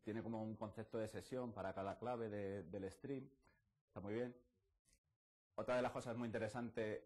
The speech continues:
es que te garantiza que cada evento se, eh, entrega una y solo una vez, esto es muy importante porque en caso de, si estamos diciendo que somos tolerantes a fallos, si se cae algún nodo, se podría dar el caso de que, pues, llegara dos veces o que algún evento no llegara.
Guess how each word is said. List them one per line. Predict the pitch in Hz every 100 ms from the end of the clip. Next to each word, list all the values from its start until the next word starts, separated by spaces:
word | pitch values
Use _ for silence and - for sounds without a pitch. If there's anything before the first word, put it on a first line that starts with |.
| -
es | 113 -
que | 107
te | 104
garantiza | 101 95 87 123 120 104 92 - _ _
que | - 92
cada | 113 113
evento | 110 113 107 98
se, | 101 95 64 - _ -
eh, | 98
entrega | 90 110 117 104 -
una | 110 113 101 -
y | - 92
solo | 113 113
una | 117 104
vez, | 110 120 - -
esto | 85 - 101 -
es | -
muy | 107
importante | 95 95 110 107 113
porque | 101 92
en | 82
caso | 98 -
de, | 107 104 101 107 - _ - _
si | -
estamos | - 110
diciendo | 117 123 113
que | 110
somos | 117 107
tolerantes | 104 107 107 104
a | 104
fallos, | 127 113 82 - - -
si | 95
se | 90
cae | 98 110
algún | 110 107 110
nodo, | 110 123 131 131 - _ _ _ _ _ _ - -
se | 85
podría | 80 85 95
dar | 101
el | 98
caso | - - 107
de | 98
que, | 95 92 92 90
pues, | 87 - - _ -
llegara | 98 98 98
dos | 92
veces | 113 120 131 123
o |
que | 90
algún | 90 95
evento | 95 98 98
no | 92
llegara. | 87 113 92